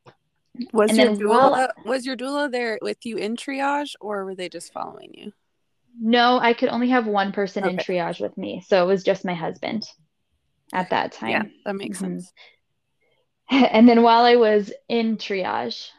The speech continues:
Speaker 2: a woman came in screaming. She was obviously in transition. She was thirty-eight. You know, you hear everything while you're in triage because it's all just curtains.
Speaker 1: <laughs>
Speaker 2: Um, <laughs> she was, like, screaming in labor. She had been in labor for two hours.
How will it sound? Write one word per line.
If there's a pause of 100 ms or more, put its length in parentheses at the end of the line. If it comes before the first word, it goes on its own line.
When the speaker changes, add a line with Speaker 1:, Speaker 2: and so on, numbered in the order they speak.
(200)
Speaker 2:
a
woman
came
in (440)
screaming.
She
was
obviously
in
transition. (460)
She
was (140)
thirty-eight.
You
know,
you
hear
everything
while
you're
in
triage
because
it's
all
just (320)
curtains. (160)
Speaker 1:
<laughs> (420)
Speaker 2:
Um, (340)
<laughs>
she
was,
like,
screaming
in
labor.
She
had
been
in
labor
for
two
hours.